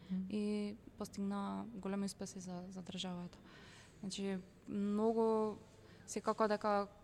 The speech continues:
Speaker 2: кога патувам по, по фестивалите, гледам колкава е разликата од Македонија во споредба со, со другите европски земји.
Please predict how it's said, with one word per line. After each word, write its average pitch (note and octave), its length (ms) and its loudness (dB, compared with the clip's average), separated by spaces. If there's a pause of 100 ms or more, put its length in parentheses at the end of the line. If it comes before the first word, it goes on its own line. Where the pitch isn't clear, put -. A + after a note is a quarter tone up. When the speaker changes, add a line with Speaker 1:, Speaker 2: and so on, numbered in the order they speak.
(120)
Speaker 2:
кога F#3+ 220 2
патувам G3+ 580 0
по, F3 640 -2 (520)
по G3 80 -6
фестивалите, G3 540 0
гледам G#3+ 300 2
колкава G3+ 380 0
е G3 40 0
разликата G#3+ 840 -2
од - 320 -8
Македонија G#3 800 2
во G3 160 -4
споредба G3 500 -4
со, F3 380 -6
со F3 160 -6
другите F3+ 400 -2
европски E3 480 -6
земји. D#3+ 240 -6